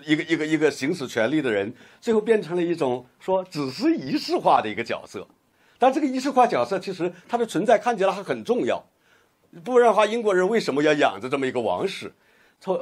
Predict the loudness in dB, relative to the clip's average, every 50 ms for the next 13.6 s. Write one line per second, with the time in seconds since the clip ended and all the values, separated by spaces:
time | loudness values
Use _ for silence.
0 | 0 2 4 4 4 2 -2 -4 -2 -2 -2 -2 -4 -4 -2 0 0 0 0 0
1 | -2 -2 -2 0 0 0 0 -2 -4 -4 -6 -4 -4 -4 -4 -2 -2 -4 -4 -4
2 | -6 -10 -12 -14 -6 -2 -2 0 0 2 2 4 4 2 0 -2 -2 0 2 2
3 | 2 0 -4 -8 -10 -14 _ _ 0 2 2 2 4 4 2 4 4 2 2 2
4 | 0 -2 -2 -6 -8 -6 -4 -2 -2 0 4 4 6 6 6 4 2 0 0 -2
5 | -4 -4 -2 -2 -2 -2 0 0 0 0 0 -2 -4 -6 -6 -10 -16 _ -4 -2
6 | -2 -2 -4 -8 0 4 6 6 6 6 2 0 -2 -2 0 0 2 2 2 2
7 | 2 0 -6 -10 -10 -8 -6 -4 -2 0 0 0 0 0 -2 -4 -6 -10 -2 2
8 | 2 2 2 2 -2 -10 -20 _ _ -4 -2 0 0 0 -2 -2 0 0 2 0
9 | 0 -2 -6 -12 -12 -4 0 2 2 2 2 2 2 2 2 2 -2 0 2 4
10 | 4 4 2 0 0 0 0 0 -2 -8 -16 _ _ _ _ _ _ 0 2 2
11 | 2 4 2 0 0 0 -2 -2 -2 -2 0 0 -2 -2 -2 -2 -2 -4 -4 -4
12 | -4 -4 -2 0 2 2 2 2 0 -2 -2 -4 -6 -8 -8 -8 -8 -6 -6 -6
13 | -4 -4 -4 -4 -4 -6 -4 -2 0 0 0 0